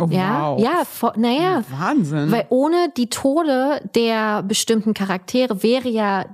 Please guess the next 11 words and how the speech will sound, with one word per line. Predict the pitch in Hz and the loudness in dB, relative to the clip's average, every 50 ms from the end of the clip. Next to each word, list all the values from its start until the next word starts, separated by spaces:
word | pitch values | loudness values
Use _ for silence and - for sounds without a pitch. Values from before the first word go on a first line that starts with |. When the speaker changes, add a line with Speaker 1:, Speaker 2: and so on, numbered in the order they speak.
| - | -2
Speaker 2:
der | 226 208 208 | -2 -2 -2
Film | - - - 233 233 220 214 | -2 0 0 2 2 2 2
gar | 214 208 202 202 | 2 2 2 2
nicht | 208 208 - - - | 0 0 -2 -4 -2
so, | 196 208 208 196 | 0 0 0 2
wie | 196 202 | 0 0
er | 147 170 190 190 | 0 0 0 2
wäre, | 226 240 247 233 214 | 2 2 2 2 0
oder | 196 185 196 | 0 0 0
der | 185 190 185 185 | 0 0 -2 0
Hauptcharakter | 185 247 277 269 277 - - 214 202 180 185 180 - - 196 | 0 -2 -2 -2 -4 -6 -6 -4 -2 -2 -4 -4 -4 -4 -4